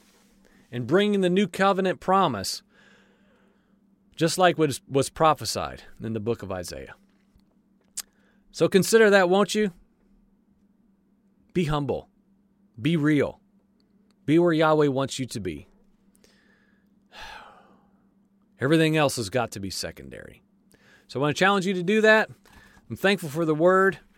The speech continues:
of Elohim being living and active, cutting us up, slice and dice, for any of those who,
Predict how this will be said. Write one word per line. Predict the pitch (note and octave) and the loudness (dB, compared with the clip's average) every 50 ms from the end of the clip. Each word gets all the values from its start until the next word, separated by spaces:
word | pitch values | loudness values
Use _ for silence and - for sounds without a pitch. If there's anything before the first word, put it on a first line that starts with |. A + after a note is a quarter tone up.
| _ - - - - | _ -14 -14 -8 -8
of | B2 A#2+ | 0 2
Elohim | F3 F#3 F#3+ F#3+ F3 E3+ F#3+ F#3+ F#3+ F#3+ F#3 - - _ _ _ _ _ _ _ _ _ _ _ _ _ _ _ _ - - | 2 4 4 2 2 0 0 0 0 -2 -4 -6 -10 _ _ _ _ _ _ _ _ _ _ _ _ _ _ _ _ -20 -6
being | A#2+ B2+ E3+ F3 D#3+ | -2 0 0 2 2
living | D#3+ E3+ F#3 F3 G3 F#3+ F#3+ | 4 2 4 2 2 0 0
and | F#3 E3+ | 0 0
active, | D#3 C3 - _ - C2 - - - _ _ _ _ _ _ _ _ _ _ _ _ _ _ _ _ _ _ _ - | -2 -4 -6 _ -18 -20 -20 -20 -20 _ _ _ _ _ _ _ _ _ _ _ _ _ _ _ _ _ _ _ 0
cutting | - G3+ G#3+ A3 G#3+ G#3 | 2 4 4 4 2 2
us | G#3+ G3+ - - | 0 -2 0 0
up, | G#3 G#3+ G#3+ _ - | -2 -2 -2 _ -10
slice | - - - D#3+ F#3 G#3 A3 G#3+ - | -12 -10 -4 -2 0 0 0 -2 -4
and | A3+ A3+ G#3 | -6 -2 0
dice, | G3+ E3 B2+ G2 E2+ - - - _ _ _ _ _ _ _ _ _ _ _ _ _ _ _ _ | 2 2 0 -2 -6 -10 -14 -14 _ _ _ _ _ _ _ _ _ _ _ _ _ _ _ _
for | _ - C#3 | _ -2 0
any | D#3 F3 F#3 | 2 4 2
of | F3+ E3+ | 4 6
those | F#3 F3+ F3 C#3+ | 6 6 6 6
who, | D#3 D#3 D3+ D3+ | 2 -2 -2 -2